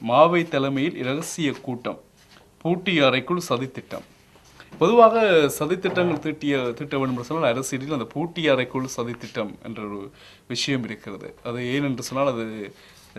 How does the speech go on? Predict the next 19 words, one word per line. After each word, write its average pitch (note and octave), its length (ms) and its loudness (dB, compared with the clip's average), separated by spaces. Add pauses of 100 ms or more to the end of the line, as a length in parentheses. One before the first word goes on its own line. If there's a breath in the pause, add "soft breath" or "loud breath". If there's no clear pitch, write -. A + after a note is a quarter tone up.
தகவல் C#3+ 360 0
வெளியே C#3 320 0
வரக்கூடாது C3 680 6
என்பதற்காக. - 760 -10 (680 soft breath)
அது B2+ 140 -2
ஒரு C3 180 0
விஷயம் A#2+ 360 -4
இருக்கு. A2 240 -8
அதுல A#2 160 -6
அந்த A#2 260 -4
சந்தேகம் E3 440 4
உண்டு D#3 180 0
எனக்கு B2+ 180 -6
இருக்கு. A#2+ 180 -8
அந்த C#3 180 -8
பூட்டி E3+ 320 -2
அறைக்குள் C#3 340 2
ஏன் C3+ 140 0
அந்த A#2 160 -8